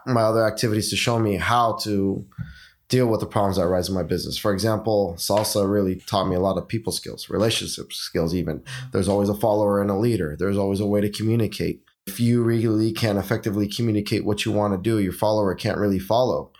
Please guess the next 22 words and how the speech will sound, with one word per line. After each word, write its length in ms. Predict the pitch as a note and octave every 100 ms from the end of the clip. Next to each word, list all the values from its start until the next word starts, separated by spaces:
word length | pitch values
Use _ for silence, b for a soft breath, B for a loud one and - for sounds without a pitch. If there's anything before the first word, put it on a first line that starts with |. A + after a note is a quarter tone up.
| B B -
These 220 | A#2 B2
are 80 | C3
things 320 | B2+ C3 A#2+
I 80 | G#2+
really 400 | G#2+ A2+ A#2 A2
employ 420 | G#2 G2 G#2+ G#2+
in 140 | G2+ F#2+
business. 520 | D3 D3+ G#2 - -
You 100 | G2
know, 180 | F#2+ G2+
if 140 | G2+
I 160 | G#2+ A2
can't 300 | - B2+ F#2
really 320 | A2+ A2+ G#2+
ask 380 | - A2 A2 - - B B -
clearly 760 | - C#3+ D3 C#3+ B2 A2 A2 - - -
what 180 | A2+ A2+
I 80 |
need 240 | G#2+ A2 G#2+
from 160 | A2+
my 180 | G#2+ G#2
employees, 840 | G2+ G2+ B2+ D#3 A2 G#2 A2+ -